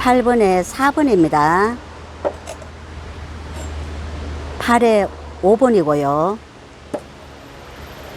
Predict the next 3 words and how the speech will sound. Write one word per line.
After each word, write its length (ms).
팔에 520
육 180
번입니다. 840